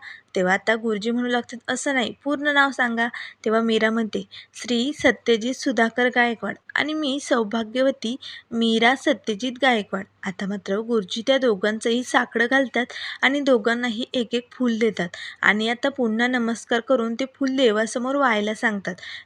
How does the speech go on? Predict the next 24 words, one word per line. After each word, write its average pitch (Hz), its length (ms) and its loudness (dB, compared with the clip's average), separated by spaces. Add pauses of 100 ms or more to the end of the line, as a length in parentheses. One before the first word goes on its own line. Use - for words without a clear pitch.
तेव्हा 180 180 0
आता 208 280 2 (280)
लगेच 226 480 2 (120)
गुरुजी 240 300 -2
बोलतात, 226 340 0 (120)
"चला 262 280 6
जावई 262 280 6
बापू, 262 460 2 (420)
आता 254 360 4 (380)
आरतीची 233 520 2
वेळ 233 220 4
झाली 226 300 0 (160)
आणि 233 220 -2
अधूनमधून 254 580 0
येत 233 260 2
जा. 185 100 6 (220)
आ-, - 160 0 (100)
आरतीचा 233 500 0
मान 285 260 2
तुमचा 233 360 0
आहे." 220 220 0 (340)
आता 208 240 -2
सत्याच्या 214 600 -2
हातनं 233 420 -2